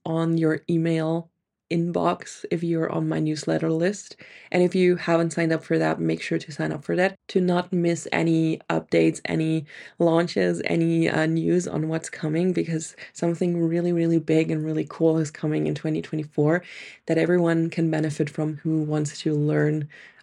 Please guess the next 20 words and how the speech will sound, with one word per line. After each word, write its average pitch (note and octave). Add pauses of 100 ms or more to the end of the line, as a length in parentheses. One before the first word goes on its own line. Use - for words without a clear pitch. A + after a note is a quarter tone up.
a D#3+
lot D#3
about D3+
spirituality D#3
and D3
who D3
wants D#3
to D#3
really D#3
embark D3+
on D3+
this D3+
journey D3
for D3+
real D3
and D3+ (280)
needs E3+
support D#3
and D3
someone, D3+